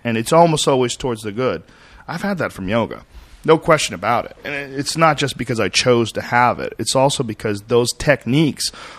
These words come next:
of all that stretching and all those, those, all those things release tension from the body.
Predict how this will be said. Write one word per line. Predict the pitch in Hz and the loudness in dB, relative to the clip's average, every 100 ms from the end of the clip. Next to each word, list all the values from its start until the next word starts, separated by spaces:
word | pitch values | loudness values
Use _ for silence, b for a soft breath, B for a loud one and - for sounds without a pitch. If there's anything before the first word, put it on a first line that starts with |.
| B - | B 2
of | 123 113 - | 4 2 0
all | 117 123 | 2 4
that | 123 117 - | 4 2 2
stretching | - - 123 123 143 131 127 | -2 0 -2 0 0 0 0
and | 113 | 0
all | 110 117 | 2 4
those, | 117 110 - | 4 4 0
those, | - 117 113 - - - - | 0 0 0 -8 -20 -10 2
all | 131 | 6
those | 160 170 - | 6 6 4
things | 175 170 117 | 4 4 2
release | 117 120 120 160 156 | 0 2 4 4 2
tension | - - 180 180 - 117 | -2 -2 2 2 2 0
from | - 107 | -2 -4
the | 101 | -4
body. | 95 98 131 208 95 | -2 0 2 0 -2